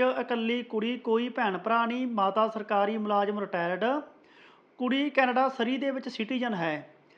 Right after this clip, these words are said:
ਸੁਪਰਵਾਈਜ਼ਰ ਦੀ ਜੌਬ ਕਰਦੇ, ਚੰਗੀ ਸੈਲਰੀ।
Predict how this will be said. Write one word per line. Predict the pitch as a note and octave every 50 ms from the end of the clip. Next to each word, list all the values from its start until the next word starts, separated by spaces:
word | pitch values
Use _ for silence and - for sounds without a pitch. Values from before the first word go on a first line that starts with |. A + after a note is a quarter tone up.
| _ _ _ _ _ -
ਸੁਪਰਵਾਈਜ਼ਰ | - A#3 A3+ A3 A#3 C4 B3+ B3+ B3+ B3+ B3 A3 B3 B3
ਦੀ | A#3 C4+ B3+
ਜੌਬ | G3 G3+ F#3+ F#3 F#3+ F#3+ F#3+
ਕਰਦੇ, | F#3+ A3+ A3+ A3 A3 B3 B3+
ਚੰਗੀ | B3 - A3+ G3+ F#3 F#3+ A3 A3+
ਸੈਲਰੀ। | - G#3 F#3+ F3+ F#3 F#3 G#3 B3 C#4+